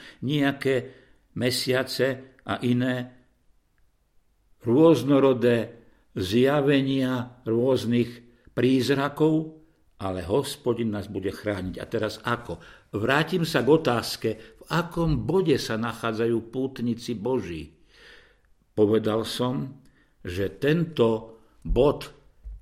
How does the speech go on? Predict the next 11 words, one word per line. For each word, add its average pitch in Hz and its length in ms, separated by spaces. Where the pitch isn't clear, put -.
toto 113 280
práve 156 480
teraz 156 480
osvetlené 151 720
miesto 131 840
nám 117 240
môže 156 400
sprítomniť 139 800
len 131 240
Boh. 104 400
Žalmy 127 880